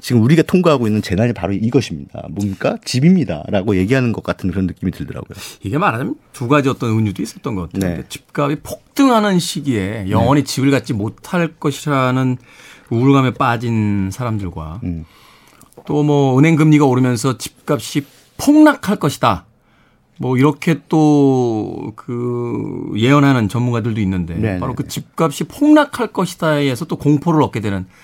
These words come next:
Speaker 2: 뭐 영끌이라고 하죠, 요새. 영혼까지 끌어모아서 간신히 많은 부채를 지고 집을 산 사람들의 어떤 공포.
Speaker 1: 네.
Speaker 2: 그러니까 이런 어떤 그 양쪽의 모든 공포들을 다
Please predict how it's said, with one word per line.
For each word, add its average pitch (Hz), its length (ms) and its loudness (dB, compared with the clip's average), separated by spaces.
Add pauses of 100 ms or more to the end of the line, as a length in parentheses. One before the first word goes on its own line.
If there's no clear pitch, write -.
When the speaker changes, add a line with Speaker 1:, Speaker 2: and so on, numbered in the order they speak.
(320)
Speaker 2:
뭐 117 100 -6
영끌이라고 135 520 2
하죠, 107 140 -2
요새. 104 400 -4
영혼까지 139 440 0
끌어모아서 147 640 2
간신히 214 640 -2
많은 139 320 0
부채를 135 440 -2
지고 185 400 -2 (440)
집을 151 320 2
산 131 160 -2
사람들의 117 440 -4
어떤 104 260 -6
공포. 95 720 -8
Speaker 1:
네. 113 120 2
Speaker 2:
그러니까 92 420 -4
이런 196 220 4
어떤 185 380 0 (600)
그 135 220 -4
양쪽의 196 580 2
모든 196 380 4
공포들을 170 640 -2
다 139 640 0